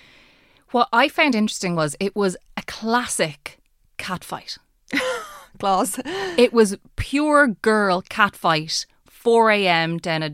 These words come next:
Speaker 1: dodgy alley after too much drink. Not that I've participated in one ever, but you know what I mean.
Speaker 2: Sounds something like you're very familiar with there
Speaker 1: Uh,
Speaker 2: in
Speaker 1: well,
Speaker 2: your description.
Speaker 1: a, a different
Speaker 2: What
Speaker 1: life.
Speaker 2: alley was
Speaker 1: A different
Speaker 2: it?
Speaker 1: life, maybe. No. But you know what I mean? Like, the,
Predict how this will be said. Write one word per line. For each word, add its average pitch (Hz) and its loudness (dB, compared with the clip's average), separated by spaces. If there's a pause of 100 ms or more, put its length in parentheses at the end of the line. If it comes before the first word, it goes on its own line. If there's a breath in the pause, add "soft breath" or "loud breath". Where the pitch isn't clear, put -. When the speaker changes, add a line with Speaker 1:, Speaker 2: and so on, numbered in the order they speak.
(160)
Speaker 1:
dodgy 175 0
alley 160 -2
after 147 -4
too 160 -8
much 156 -10
drink. 151 -10
Not 185 0
that 170 -6
I've 156 -6
participated 160 -6
in 147 -4
one 147 -2
ever, 151 -2
but - -4
you 220 4
know 240 8
what 240 6
I 208 2
mean. 196 0
Speaker 2:
Sounds 233 -6
something 190 -12
like 190 -12
you're 190 -12
very 185 -12
familiar 214 -10
with 214 -12
there 165 -12
Speaker 1:
Uh, - -8
Speaker 2:
in 180 -8
Speaker 1:
well, 170 2
Speaker 2:
your 135 -8
description. - -16
Speaker 1:
a, 175 -8 (160)
a 185 -2
different 185 -2
Speaker 2:
What 294 6
Speaker 1:
life. 277 8
Speaker 2:
alley 330 4
was 233 4
Speaker 1:
A 220 0
different 262 8
Speaker 2:
it? - 4
Speaker 1:
life, 196 8
maybe. 160 -2
No. 143 -4 (520 loud breath)
But - 0
you 254 2
know 277 8
what 294 8
I 311 2
mean? 277 2
Like, 226 4
the, 214 4